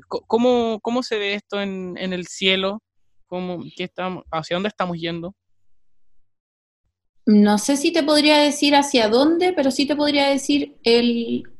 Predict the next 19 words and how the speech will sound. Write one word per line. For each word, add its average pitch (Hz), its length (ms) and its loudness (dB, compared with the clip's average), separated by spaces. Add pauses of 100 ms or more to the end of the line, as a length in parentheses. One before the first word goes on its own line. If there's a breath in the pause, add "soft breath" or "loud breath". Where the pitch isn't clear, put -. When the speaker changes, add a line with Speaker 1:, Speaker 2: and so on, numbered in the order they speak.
Speaker 2:
cómo 302 540 4
y 277 180 0
el, 262 260 -2 (160)
el, 240 400 4
quizá 254 260 4
el 254 140 0
por 226 260 -2
qué. - 280 -4 (520 loud breath)
Em, 208 640 2 (300)
en 220 120 6
este 277 180 4
momento 311 640 2
estamos 262 340 4
viviendo 269 320 4
la, 254 520 2
la, 202 300 0
como 190 240 -2
las 175 160 2
consecuencias 202 800 -2